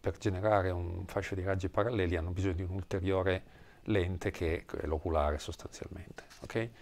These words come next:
E questi, eh, erano eventuali,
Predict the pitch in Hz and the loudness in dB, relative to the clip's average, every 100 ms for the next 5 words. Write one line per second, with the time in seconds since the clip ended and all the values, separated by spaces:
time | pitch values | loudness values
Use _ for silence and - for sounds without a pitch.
0 | - - - 87 - - - - - - | -2 0 4 4 4 -2 -4 -10 -14 -18
1 | - - 110 95 87 87 82 - 110 92 | -16 0 2 4 2 0 -2 0 2 2
2 | 87 85 85 - - - 98 95 87 98 | 2 0 -2 -4 -8 -2 0 0 4 4
3 | 95 92 90 82 | 4 2 -2 -4